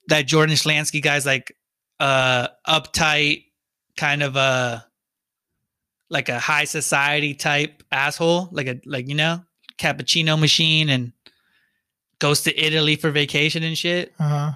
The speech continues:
Speaker 1: And then Conan comes in and he's just like, "What do you even do, man? Like, what, what are you hired to do?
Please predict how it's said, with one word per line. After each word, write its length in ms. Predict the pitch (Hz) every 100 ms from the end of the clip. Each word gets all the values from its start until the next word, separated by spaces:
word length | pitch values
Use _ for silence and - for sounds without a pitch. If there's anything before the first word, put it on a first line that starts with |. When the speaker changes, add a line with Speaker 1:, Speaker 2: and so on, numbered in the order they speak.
| -
Speaker 1:
And 80 |
then 140 | 147 143
Conan 360 | 160 151 147
comes 260 | 147 147 139
in 140 | 147
and 100 | 143
he's 100 | 139
just 160 | 139 131
like, 320 | 131 127 120 - _ _
"What 140 | - 165
do 60 |
you 120 | 190 185
even 280 | 175 147 127
do, 200 | 156 143
man? 400 | 131 135 147 143 _ _
Like, 140 | 143 127
what, 280 | 139 165 165 - - _ _ _ _
what 200 | 151 160
are 60 |
you 140 | 165 156
hired 320 | 156 156 147
to 40 |
do? 480 | 131 143 127 117 156